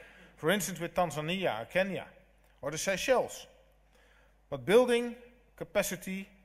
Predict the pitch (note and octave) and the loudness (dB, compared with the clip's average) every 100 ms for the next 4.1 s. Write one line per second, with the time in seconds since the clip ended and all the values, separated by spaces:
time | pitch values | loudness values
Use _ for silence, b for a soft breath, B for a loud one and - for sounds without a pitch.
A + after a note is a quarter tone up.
0 | - C3+ C#3 C3 D3 E3+ F3+ E3+ E3 D#3+ | -12 -10 -8 -2 4 6 6 0 0 0
1 | D3+ B2+ C#3 D3+ F#2 D#2+ - _ b b | -2 -8 -8 -10 -14 -20 -20 _ b b
2 | b C3 - G3 A#3+ G3 A3 F#3+ G#3 F#3 | b -18 0 2 4 2 0 2 2 2
3 | F#3+ F#3+ G3 D#3 D3+ C#3+ E3 E3+ D#3+ - | -2 -2 -4 0 0 0 -2 -2 -4 -6
4 | F3+ | -6